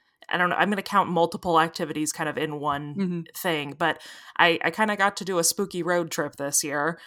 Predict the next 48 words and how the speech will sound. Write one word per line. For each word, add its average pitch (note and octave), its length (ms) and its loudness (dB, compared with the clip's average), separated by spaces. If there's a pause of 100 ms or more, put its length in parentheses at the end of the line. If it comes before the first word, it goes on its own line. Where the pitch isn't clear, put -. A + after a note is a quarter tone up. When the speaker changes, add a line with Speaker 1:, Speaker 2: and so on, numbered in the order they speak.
(340)
Speaker 1:
um, D3+ 420 -2
to - 100 -8
put E3 160 -4
together D#3 300 0
the D3 80 -4
Halloween D#3 360 0
Spooktacular D3 920 -4
for E3 140 -4
my C#3+ 120 -6
YouTube C#3 320 -10
channel. B2+ 540 -8
And C3 260 -6
I C3+ 80 -4
got C3 200 -8
to D3+ 120 -8
go C3+ 480 -8 (220)
visit, D3 600 -6 (160)
like, C#3 360 -4 (180)
all D#3 180 4
these, D#3+ 400 0
I D#3+ 60 -4
mean, C#3 220 -10
I C3+ 80 -8
got C#3 200 -8
to D3 120 -12 (120)
come E3 200 -6
see D3+ 160 -4
you. G3 260 -2
We G3+ 100 -2
did E3+ 160 -2
our C#3 120 -4
podcast, F#3+ 800 0
Speaker 2:
Yeah. A3+ 120 -12 (720)
Speaker 1:
um, C#3+ 180 -8
and, D3 240 -10
like, C#3+ 240 -10
live E3 320 0
and D#3 120 -8
in D3 100 -10
person. F3+ 680 -4 (300)
I E3+ 80 -2
got D3+ 180 -2
to D#3+ 60 -10
go C#3+ 120 -8
visit D3 300 -6
Miranda F3+ 920 0
in C3 300 -10
Houston F3 760 -4